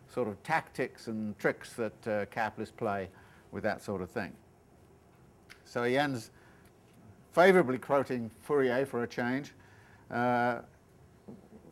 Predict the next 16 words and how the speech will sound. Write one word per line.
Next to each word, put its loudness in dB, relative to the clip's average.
and -8
Fourier's 4
description -2
of -6
factories 0
as -4
really 0
just -4
mitigated -4
jails. -2
Now, 2
this 2
all 4
leads 2
to, -2
w-, -6